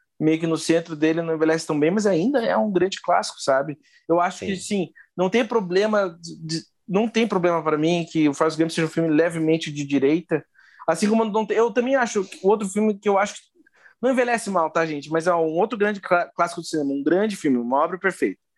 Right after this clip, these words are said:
Speaker 1: Lista de Schindler. Cara, pra mim, Lista de Schindler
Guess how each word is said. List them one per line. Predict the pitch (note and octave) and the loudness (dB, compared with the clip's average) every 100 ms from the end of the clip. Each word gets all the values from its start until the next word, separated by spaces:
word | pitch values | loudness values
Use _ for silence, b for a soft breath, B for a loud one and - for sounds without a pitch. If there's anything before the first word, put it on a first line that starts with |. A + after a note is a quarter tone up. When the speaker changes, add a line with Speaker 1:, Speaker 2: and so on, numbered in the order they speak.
| _ D3 | _ -2
Speaker 1:
Lista | G3 G#3+ | 0 0
de | E3+ | -2
Schindler. | - B2 F#2+ D2 - _ b b b _ - | 0 0 0 -6 -12 _ b b b _ -2
Cara, | A3+ F#3 A#2+ - | 0 0 -4 -4
pra | - D#4+ | -2 0
mim, | A#3 B3 | -2 -2
Lista | A#3 G#3+ | -2 -2
de | F#3 | -2
Schindler | G#3+ A3+ G#3+ | 0 0 -4